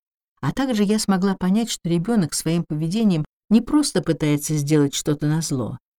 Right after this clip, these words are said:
а хочет привлечь моё внимание. Открытия, которые сделали мамы в приведённых историях, были и о себе, и о ребёнке. Когда ребёнок с благодарностью откликается на понимание,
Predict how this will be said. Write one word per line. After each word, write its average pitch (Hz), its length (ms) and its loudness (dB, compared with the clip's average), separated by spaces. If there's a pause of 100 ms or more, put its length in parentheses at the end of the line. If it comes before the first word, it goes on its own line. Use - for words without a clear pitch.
(200)
а 165 120 -2
хочет 185 420 -4
привлечь 165 480 0
моё 156 180 0
внимание. 151 640 -2 (1200)
Открытия, 226 720 4
которые 190 360 2
сделали 180 420 4
мамы 175 500 4
в - 80 -12
приведённых 165 640 4
историях, 170 500 -2 (220)
были 190 260 6
и 175 220 6
о 147 100 4
себе, 226 460 -2 (120)
и 190 80 0
о 185 100 2
ребёнке. 113 580 -6 (560)
Когда 202 260 6
ребёнок 226 520 2
с 135 80 -2
благодарностью 185 960 2
откликается 156 760 -2
на 139 100 -4
понимание, 160 720 -4